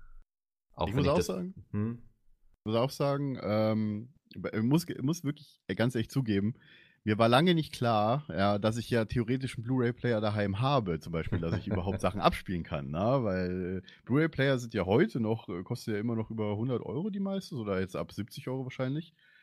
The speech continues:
Speaker 2: Aber die sind halt relativ teuer, vor allem halt so U H D, vier K Blu-rays, ne? Und dann ist mir aufgefallen, hm, meine PlayStation drei kann das ja auch. <laughs> Ich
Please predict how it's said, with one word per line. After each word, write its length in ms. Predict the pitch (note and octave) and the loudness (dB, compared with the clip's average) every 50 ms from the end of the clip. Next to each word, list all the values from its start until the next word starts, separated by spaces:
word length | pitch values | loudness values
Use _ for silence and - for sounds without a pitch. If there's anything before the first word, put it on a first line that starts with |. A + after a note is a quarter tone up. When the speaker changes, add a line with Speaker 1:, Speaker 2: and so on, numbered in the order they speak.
| _ _ - | _ _ -6
Speaker 2:
Aber 100 | F#2 G2+ | -6 -4
die 60 | G#2 | -2
sind 100 | A#2 B2+ | 0 0
halt 160 | A#2+ A2+ G#2+ | 0 2 2
relativ 320 | A2+ B2+ C3+ B2+ - C3 | 4 4 4 4 2 -4
teuer, 260 | - - C#3 A#2+ F#2+ E2 | -4 0 2 2 2 2
vor 140 | - E2+ | 0 -2
allem 120 | E2+ F2 E2+ | -2 -2 -2
halt 100 | E2 D2+ | -4 -6
so 100 | D#2 E2+ | -8 -10
U 280 | D2 D2+ F2+ F#2 F2 F2 | -10 -6 -4 -4 -4 -4
H 80 | F2 | -4
D, 320 | D#2+ D#2+ F#2 F#2+ F#2 E2 D#2 | -2 -2 -2 0 0 -2 -4
vier 180 | - - E2+ | -6 -10 -12
K 180 | - - F2+ F2 | -6 -4 -4 -4
Blu-rays, 460 | - D2+ D2+ C#2 C2 C2+ C#2 - - | -4 -6 -10 -10 -10 -12 -12 -12 -10
ne? 160 | D#2 D2+ D2+ D2+ - - - - - - - - _ | -8 -8 -8 -8 -12 -18 -20 -20 -20 -20 -20 -12 _
Und 100 | - F#2+ | -2 0
dann 100 | G2+ G2+ | 0 0
ist 100 | G#2+ - | 0 0
mir 80 | G2 | -2
aufgefallen, 320 | E2+ - - - B2 A#2 A2+ | -2 -2 -2 -2 -2 -2 -2
hm, 200 | A#3 C4+ - - | -2 -4 -4 -6
meine 160 | - D#2 D#2 | -6 -8 -8
PlayStation 440 | - - E2+ E2+ - G2 - - E2 | -4 -4 -4 -2 -2 -6 -8 -6 -4
drei 120 | D#2+ D2+ | -4 -4
kann 160 | D#2 - E2 E2+ | -4 -4 -6 -6
das 140 | E2+ - - | -6 -6 -4
ja 120 | G#2+ - | -4 -4
auch. 380 | - - - - - - - - _ - - - - - - - - - - - _ - - - - | -4 -4 -6 -6 -6 -6 -8 -12 _ -20 -20 -20 -20 -18 -16 -16 -16 -16 -18 -6 _ -4 -4 -2 -4
<laughs> 20 | |
Ich 220 | D3+ - - - | -4 -4 -4 -10